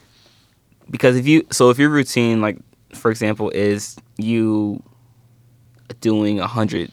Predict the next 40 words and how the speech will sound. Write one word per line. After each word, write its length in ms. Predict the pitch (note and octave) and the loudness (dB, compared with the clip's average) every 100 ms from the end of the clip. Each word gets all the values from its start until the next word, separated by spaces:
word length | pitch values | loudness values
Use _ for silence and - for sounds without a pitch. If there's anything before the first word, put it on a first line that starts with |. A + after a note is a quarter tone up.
| _ | _
layups 560 | - F#2+ E2+ - - - _ _ _ - - | -6 -4 -4 -6 -12 -20 _ _ _ -20 -8
during 160 | A2 G#2+ | -6 -4
pregame, 300 | G#2 E2 E2 | -6 -6 -4
right? 220 | F#2+ F2+ _ - | -4 -6 _ -12
And 100 | - | -6
that's, 240 | G2 A2 - - - | -4 -4 -10 -18 -8
that's 160 | G#2+ | -6
what 60 | - | -2
you 60 | A2 | -2
normally 200 | G#2 G2+ | -2 -4
do 140 | F#2+ | -8
for 120 | G2 G2+ | -8 -10
your 120 | F#2 - | -10 -12
routine. 400 | G2+ G#2 G2 - - - - - - | -10 -6 -6 -8 -18 -20 -20 -12 0
But 120 | A#2 | 0
if 140 | A2 | 2
you 100 | G3 | 0
know 300 | F#3 C3+ D3 | 2 4 4
that 380 | C#3+ A#2+ B2 - | 4 0 -2 -6
you're 340 | A#2+ B2+ C3 B2+ | 0 2 2 0
shooting, 800 | - B2+ B2 A#2+ A#2 A#2 A2 B2 - _ - | -4 -2 0 0 0 0 -2 -6 -18 _ -10
like, 200 | - - - | -10 -8 -8
I 60 | |
don't 80 | G#2 | -6
know, 100 | F#2+ | -6
fifty 260 | - A2+ - | -6 -8 -10
percent, 440 | A2+ - A2 - | -10 -6 -6 -4
p-, 140 | C3 | -6
percent 420 | - - A2+ A#2+ - | -6 -8 -6 -6 -4
from 80 | |
the 40 | G#2 | -6
free 160 | A2 | -6
throw 140 | A2+ C3+ | -4 -2
line, 300 | C#3 D3 D#3 _ _ - - - | -2 -4 -6 _ _ -20 -20 -6
maybe 260 | A#2 E3 A#3+ | -2 -2 -2
you 80 | B3+ | -4
should 160 | D#3 | -4
shoot 280 | - - D3 | -4 -6 -8
free 200 | - C#3+ | -6 -6
throws 400 | - A2+ G2+ - | 0 0 0 -4